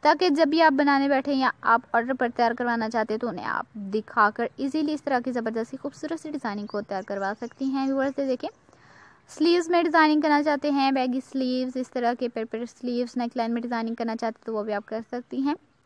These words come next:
इंशाल्लाह आज की डिज़ाइनिंग आपको पसंद आई होगी। नेक्स्ट वीडियो भी इसी तरह की खूबसूरत ज़बरदस्त डिज़ाइनिंग लेकर आएंगे,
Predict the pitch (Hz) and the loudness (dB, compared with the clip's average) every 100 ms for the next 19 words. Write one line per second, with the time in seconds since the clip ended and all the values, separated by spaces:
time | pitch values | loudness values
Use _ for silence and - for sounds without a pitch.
0 | _ _ - _ _ _ - 311 320 311 | _ _ -20 _ _ _ -4 4 6 8
1 | 294 285 311 269 277 269 269 254 - 254 | 6 2 -4 0 2 2 4 2 2 -4
2 | - 240 240 294 302 285 269 262 254 262 | -2 -4 0 0 2 2 0 0 0 -2
3 | 247 240 247 240 233 240 233 247 294 277 | -2 -4 -6 -4 -2 -4 -6 -6 -6 -4
4 | 269 247 240 262 - 285 330 330 302 254 | -2 -2 -2 -6 -6 -8 -4 -2 0 0
5 | 240 247 247 233 233 214 214 226 226 233 | -2 -2 -4 -4 -4 -4 -4 -4 -2 -4
6 | 254 277 269 254 247 262 | -2 -2 0 -2 -2 -4